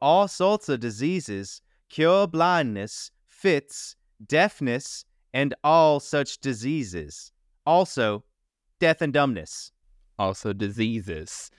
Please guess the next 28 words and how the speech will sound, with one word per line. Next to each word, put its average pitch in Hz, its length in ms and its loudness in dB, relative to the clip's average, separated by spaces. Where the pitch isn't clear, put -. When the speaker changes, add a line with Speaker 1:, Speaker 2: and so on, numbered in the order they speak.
Speaker 2:
And, 131 220 0
like, 127 220 0
the 143 120 2
logo 143 560 2
was 147 380 -2
literally 127 640 -2
just 123 380 -4
a 107 200 -2
single, 135 840 -4
like, 107 240 -4
just, - 200 -12
like, 107 220 -2
a - 60 -12
single 139 500 -4
index 113 540 -4
finger 147 440 -2
pulling 135 340 -2
up, 123 140 -2
just, - 180 -6
like, 120 200 0
creasing 139 960 -6
the 117 260 0
part 120 320 0
of 110 100 -2
her 123 180 -2
long 101 360 0
dress, 101 320 -2
like, 95 240 -2